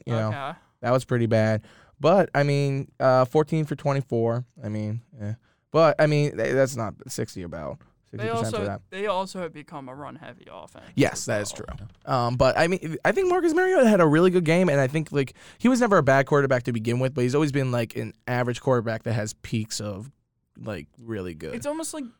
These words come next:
Speaker 2: kind of the same situation where Derrick Henry, like, had to figure himself out. Like, he
Speaker 1: Yeah.
Speaker 2: had to
Speaker 3: Yeah.
Speaker 2: find who he
Speaker 1: Mm-hmm.
Speaker 2: was. I think
Speaker 3: Yeah.
Speaker 2: Marcus Mariota is still searching
Speaker 1: I'm just
Speaker 2: for that.
Speaker 1: sad that my boy, Taylor Lewan, Lewan, I can
Speaker 2: Lewan
Speaker 1: never,
Speaker 2: is
Speaker 1: I can never
Speaker 2: suspended.
Speaker 1: pronounce his, he's suspended. Bussin' with the Boys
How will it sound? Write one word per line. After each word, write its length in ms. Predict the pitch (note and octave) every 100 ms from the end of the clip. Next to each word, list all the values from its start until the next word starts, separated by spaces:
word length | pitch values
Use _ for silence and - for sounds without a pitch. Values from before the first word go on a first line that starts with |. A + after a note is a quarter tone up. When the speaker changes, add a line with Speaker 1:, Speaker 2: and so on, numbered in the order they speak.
| _ _
Speaker 2:
kind 220 | - A3+ A#3+
of 40 |
the 80 | A3+
same 200 | A#3+ G#3+
situation 480 | G#3 G3 F#3+ F#3+ F#3+
where 100 | E3+
Derrick 320 | D#3 D3+ D3
Henry, 280 | E3+ D3+ C#3+
like, 180 | B2+ B2+
had 220 | B2 B2
to 60 | C3
figure 420 | - C3+ A#2+ B2
himself 380 | C3+ D3 A2+ C3
out. 140 | A2
Like, 120 | C3
he 60 | G#3
Speaker 1:
Yeah. 60 | D3+
Speaker 2:
had 120 | D3
to 80 | A2
Speaker 3:
Yeah. 120 | G2+
Speaker 2:
find 300 | G2+ G2+ F#2+
who 140 | C#3
he 120 | C#3 C3+
Speaker 1:
Mm-hmm. 120 | A2+
Speaker 2:
was. 220 | - -
I 80 | D#3
think 220 | A3 A3+
Speaker 3:
Yeah. 60 | F#3
Speaker 2:
Marcus 340 | F#3 - -
Mariota 240 | D3 C3+ B2+
is 80 |
still 380 | - - - G#2+
searching 380 | - - - -
Speaker 1:
I'm 100 | C#3
just 180 | D3+ D3 -
Speaker 2:
for 60 |
that. 280 | A#2 A#2 A2+
Speaker 1:
sad 80 | G#2+ - -
that 300 | A2 G#2 - _ _ -
my 120 | A2
boy, 400 | G#2+ G#2+ G#2 G2+ B2 _ _ -
Taylor 300 | G#2+ G#2 G#2+
Lewan, 380 | A2 G#2+ G#2+ - _ A2
Lewan, 380 | G#2+ G#2 G#2 -
I 60 | A#2
can 100 | B2
Speaker 2:
Lewan 40 |
Speaker 1:
never, 180 | A2+ A2+ -
Speaker 2:
is 140 | - B2
Speaker 1:
I 40 |
can 100 | B2+
never 120 | A2+
Speaker 2:
suspended. 20 | A2
Speaker 1:
pronounce 240 | G#2+ G#2+
his, 160 | G#2 -
he's 380 | - C3 G#2 - -
suspended. 640 | - A2 A2+ A2 G#2 G#2+ - _ _ _ -
Bussin' 220 | B2+ C#3+
with 100 | B2+
the 60 | C3
Boys 560 | A#2 A#2 A2+ A2 -